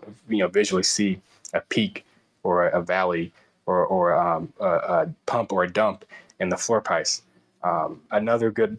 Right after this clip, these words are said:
another good time to buy is right after a reveal of a project. The floor price drops a certain percentage. You can just look at, you can just look at the people undercutting each other for the, um, the non-rare N F Ts.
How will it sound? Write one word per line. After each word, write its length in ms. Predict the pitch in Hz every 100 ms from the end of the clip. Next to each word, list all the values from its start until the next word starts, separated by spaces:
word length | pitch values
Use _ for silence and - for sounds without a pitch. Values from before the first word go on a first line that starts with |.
| -
another 280 | 107 120 113
good 160 | 104
time 200 | - 110 98
to 80 |
buy 480 | 87 104 98 92 90 - _ - -
is 440 | 98 95 90 - -
right 200 | 104 101
after 600 | 98 92 - 98 92 - _ _ _ _ _
a 80 | 98
reveal 460 | 90 87 101 110 110
of 80 |
a 40 | 120
project. 520 | 131 131 135 131 - -
The 140 | 104
floor 260 | 98 - 107
price 340 | - 101 95 -
drops 580 | - 98 95 - - _
a 40 | -
certain 280 | - 92
percentage. 560 | 95 - 110 107 107 - _ _ _ _ _
You 100 | 92
can 100 | 90
just 200 | 95 92
look 240 | 95 104 98
at, 240 | 92 - -
you 100 | 107
can 120 | 120
just 100 | 110
look 160 | 107 107
at 80 | 95
the 80 |
people 240 | 95 104 98
undercutting 400 | 98 95 92 87
each 140 | 85
other 280 | 87 87 82 _ _ _ -
for 180 | 95 87
the, 180 | 90
um, 300 | 85 78 76 -
the 100 | -
non-rare 720 | 95 98 98 92 95 92 87 - -
N 120 | 104
F 140 | 92 -
Ts. 400 | 123 107 98